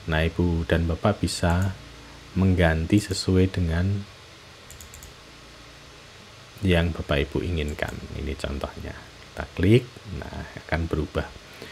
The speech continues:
Untuk mengganti logo sekolah, di sini logo sekolah ini Bapak Ibu tinggal klik saja, select image, kemudian upload image, kemudian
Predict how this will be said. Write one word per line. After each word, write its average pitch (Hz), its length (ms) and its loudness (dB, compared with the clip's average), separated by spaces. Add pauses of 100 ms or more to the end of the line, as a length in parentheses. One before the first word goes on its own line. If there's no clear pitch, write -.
(240)
Untuk 131 320 10
mengganti 117 560 12
logo 110 240 10
sekolah, 95 720 6 (320)
di 90 80 0
sini 95 640 2
logo 90 240 2
sekolah 85 400 2
ini 82 320 2
Bapak 78 320 0
Ibu - 160 -4
tinggal 78 400 0
klik - 160 -2
saja, 95 560 2 (480)
select 85 480 2
image, 85 480 2
kemudian 82 720 -2
upload 104 480 4
image, 90 800 0 (560)
kemudian 85 960 0